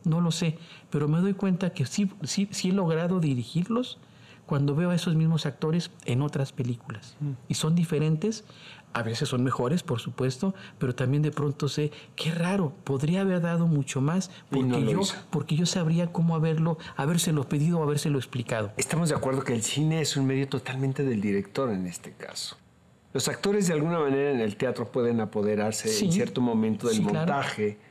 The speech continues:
Speaker 2: vaya, con una dirección muy
Speaker 1: Por
Speaker 2: clara
Speaker 1: supuesto.
Speaker 2: también, pero,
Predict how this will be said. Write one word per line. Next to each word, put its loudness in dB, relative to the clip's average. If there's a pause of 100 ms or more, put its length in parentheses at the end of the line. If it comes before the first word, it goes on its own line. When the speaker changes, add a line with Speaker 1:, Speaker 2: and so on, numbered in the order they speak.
(120)
Speaker 2:
vaya, 0
con 2
una 2
dirección 0
muy 2
Speaker 1:
Por -2
Speaker 2:
clara 2
Speaker 1:
supuesto. -2
Speaker 2:
también, 0
pero, 0